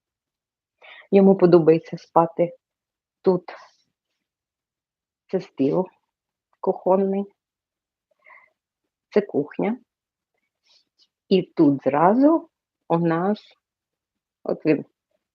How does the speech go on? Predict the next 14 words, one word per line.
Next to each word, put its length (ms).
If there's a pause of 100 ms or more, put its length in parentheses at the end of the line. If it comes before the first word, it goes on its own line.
(140)
на 100
табуретці 760 (420)
лежить 640 (2250)
і 200
спостерігає 960 (460)
за 180
Вуличкою. 580 (480)
А 140
зараз 280
побачив, 480
що 180
я 160
його 300 (160)
знімаю, 640